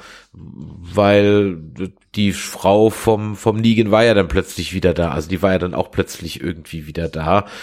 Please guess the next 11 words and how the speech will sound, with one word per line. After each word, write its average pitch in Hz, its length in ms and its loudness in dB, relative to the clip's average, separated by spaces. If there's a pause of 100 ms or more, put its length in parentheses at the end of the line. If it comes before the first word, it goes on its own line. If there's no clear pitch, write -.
(280)
obwohl 95 300 0
sie 90 120 2
eigentlich 80 220 0
woanders 98 380 2
hin 87 160 -2
sollte. 85 600 4 (500)
Und 90 240 0
außerdem 92 280 0
ist 90 160 -2
die - 60 -2
Kategorisierung 90 920 0